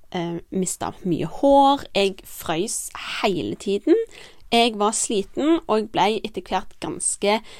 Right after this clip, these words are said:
lei meg og var langt, langt nede. De siste årene så har jeg gjort en endring i kosthold og livsstil, og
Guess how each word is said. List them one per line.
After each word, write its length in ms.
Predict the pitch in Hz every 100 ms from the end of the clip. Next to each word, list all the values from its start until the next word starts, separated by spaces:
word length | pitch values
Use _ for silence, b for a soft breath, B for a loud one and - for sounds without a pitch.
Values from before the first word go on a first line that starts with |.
| B B
lei 420 | 202 196 185 220
meg 320 | 247 190 165 -
og 360 | 170 175 127 196
var 400 | 190 190 196 -
langt, 680 | 208 202 220 - - - - - -
langt 300 | 190 196 - 208
nede. 600 | 202 185 - 80 190 185 - - - - B B B B B B B B B B B B - - -
De 80 | 320
siste 320 | 359 - 330
årene 380 | 349 349 233 185 - - - - - - - - -
så 140 | - 233
har 60 |
jeg 80 | 220
gjort 220 | 247 -
en 120 | 247 208
endring 460 | 170 151 190 220 -
i 200 | 208 214
kosthold 480 | - 208 - 240 226
og 100 | -
livsstil, 680 | 202 - - - 277 339 339 - - - -
og 300 | 208 220